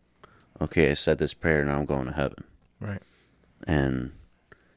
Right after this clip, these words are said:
Speaker 1: if I were to die right there, I don't think I would go to hell. Because
Speaker 2: No.
Speaker 1: that was just, like, as far as my understanding went.
Speaker 2: Sure.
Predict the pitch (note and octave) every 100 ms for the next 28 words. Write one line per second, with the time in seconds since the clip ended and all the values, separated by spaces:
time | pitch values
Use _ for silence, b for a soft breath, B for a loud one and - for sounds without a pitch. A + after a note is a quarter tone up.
0 | - - G2 F2+ D#2 C#2 D2+ D#2 G2+ C#2+
1 | C#2+ D#2+ D2+ C#2+ F2 F2+ - E2 E2 D2
2 | D2 D#2+ D2 - C#2+ C#2+ - - _ _
3 | _ _ _ _ _ _ _ - F2+ -
4 | F2 D#2+ F2+ F2+ F2 G2 F2 E2+ D#2 D2+
5 | - E2 D2+ D2+ D2+ D2+ C#2 - D2+ C#2+
6 | C2 - - _ _ - - A#2+